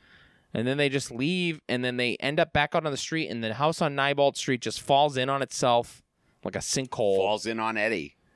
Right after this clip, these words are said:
Speaker 1: Eddie's down there. He's dead. Uh,
Speaker 2: Fucking good friends, man.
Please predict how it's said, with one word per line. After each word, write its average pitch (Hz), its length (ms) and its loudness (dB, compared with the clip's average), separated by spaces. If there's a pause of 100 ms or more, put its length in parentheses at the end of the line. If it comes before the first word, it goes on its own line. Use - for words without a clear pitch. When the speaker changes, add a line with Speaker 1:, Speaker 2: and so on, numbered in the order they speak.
(300)
Speaker 1:
Eddie's 139 320 0
down 113 320 4
there. 110 220 2
He's 123 180 -2
dead. 98 380 2 (1500)
Uh, 95 600 4
Speaker 2:
Fucking 95 420 -2
good 107 200 4
friends, 95 480 -4
man. 78 320 -8